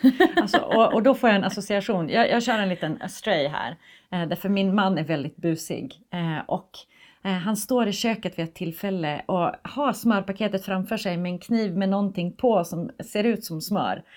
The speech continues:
Speaker 2: Och så bara stoppar han in det i munnen och bara, "Mm, det var gott." Och jag bara... Mm. Alltså, jag fick så otroligt äckliga känslor. Nu busade han, det var någonting helt annat han åt. Och, och bara för att jag skulle berätta historien så har jag
Speaker 1: Mm.
Speaker 2: glömt bort vad det var. Men det var inte smör. Eh,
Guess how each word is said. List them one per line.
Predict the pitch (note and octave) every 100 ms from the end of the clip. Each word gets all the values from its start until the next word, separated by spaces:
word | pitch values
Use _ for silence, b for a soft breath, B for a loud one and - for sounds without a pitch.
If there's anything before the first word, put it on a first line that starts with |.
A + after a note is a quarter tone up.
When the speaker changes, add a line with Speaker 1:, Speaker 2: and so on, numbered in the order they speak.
| B B B
Speaker 2:
Och | F3
så | A3
bara | G3
stoppar | - - A3
han | A3
in | A3 G#3
det |
i | G3+
munnen | G3 G3 F3
och |
bara, | D#3+ -
"Mm, | G3+ C4+ C#4 C4 C4 B3
det |
var | G3
gott." | F3+ -
Och | -
jag | A#3 G#3
bara... | - D#3+ _ _ _ _ -
Mm. | A3 A3+ - _ _ - - _ -
Alltså, | A#3
jag | D4
fick | D4+ D#4
så | - - _
otroligt | B3 - F4 E4 G3 A#3
äckliga | A3+ A3 A3
känslor. | A3+ A#3 B3+ E3+ F#3+ B B
Nu | G#3 A#3 F#3
busade | F#3 E3+ F3
han, | D#3+
det | D3+
var | D#3
någonting | D3 - D#3+
helt | E3 C#3+
annat | C#3+ C#3
han | A#2+
åt. | A#2 C#3+
Och, | C3+ -
och | E3 -
bara | D#3 C3+
för | - C#3+ -
att | - -
jag | C#3+
skulle | - C#3
berätta | C#3 - -
historien | - - B2+ -
så | A3
har | -
jag |
Speaker 1:
Mm. |
Speaker 2:
glömt | C3+ C#3
bort | D3 - -
vad | D3
det | D#3
var. | D3 -
Men | E3
det | F#3+
var | F#3
inte | D3 C#3
smör. | - - - - _ B B B B
Eh, | F3 D#3